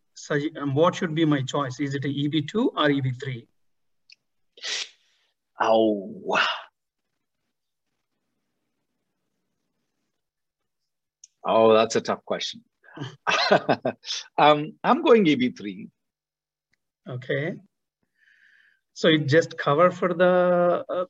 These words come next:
Speaker 1: the retrogression point
Speaker 2: Here
Speaker 1: of
Speaker 2: is
Speaker 1: view,
Speaker 2: a, here
Speaker 1: or
Speaker 2: is a, here is a reason why
Speaker 1: Mm-hmm,
Speaker 2: I
Speaker 1: mm-hmm.
Speaker 2: choose E B three over E B two for you.
Speaker 1: Mm-hmm.
Speaker 2: The reason is that most of the people who are in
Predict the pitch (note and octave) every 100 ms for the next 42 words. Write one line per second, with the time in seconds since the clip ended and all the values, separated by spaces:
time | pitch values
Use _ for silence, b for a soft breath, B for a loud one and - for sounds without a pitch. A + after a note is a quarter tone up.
0 | D#3+ E3 D#3+ D#3 E3+ E3 D#3+ E3+ E3 E3+
1 | E3+ E3 - E3 D#3+ D#3+ C4+ G4 E4+ G#3+
2 | - G3 C4 E4+ D#4 A3 D3 G#3 D#4 E4
3 | A3+ G#3+ C3+ C#3+ F#3 F3 D#3+ C3 G#2+ G#2
4 | G2 C#2+ C2 D3 B2+ A2 A2 B2+ D3 D3+
5 | - B2 G2+ B2 A2 G#2 G2+ G2 F#2+ F2+
6 | F2+ F2+ E2 - F2 D#2+ C#2+ - - _
7 | _ B B C3 D3+ D3+ E3+ F#3 C#4 C#4
8 | G3+ C#3+ A#2+ C3 _ - C#3 D#3 G3 B3+
9 | - C4 G3 G#3 F3 D#3 F3 D3 D#3+ C#3+
10 | C3 C3 C3+ C3